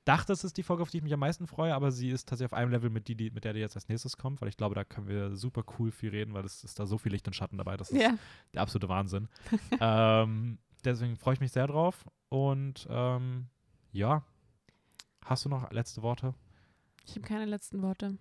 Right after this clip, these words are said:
Speaker 1: Okay, dann ciao, ciao.
Speaker 2: Ciao.
Speaker 1: Ach nee.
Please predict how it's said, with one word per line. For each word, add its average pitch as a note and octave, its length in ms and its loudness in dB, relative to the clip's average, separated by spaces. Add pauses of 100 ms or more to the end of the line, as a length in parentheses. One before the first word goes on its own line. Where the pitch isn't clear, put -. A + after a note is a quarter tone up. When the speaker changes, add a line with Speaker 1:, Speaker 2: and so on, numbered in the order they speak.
(100)
Speaker 1:
Okay, F#2 340 -6
dann G#2+ 280 -4
ciao, C#3+ 180 -2
ciao. C3+ 340 0 (300)
Speaker 2:
Ciao. B3 340 0 (1600)
Speaker 1:
Ach A#2 220 -10
nee. B2 280 2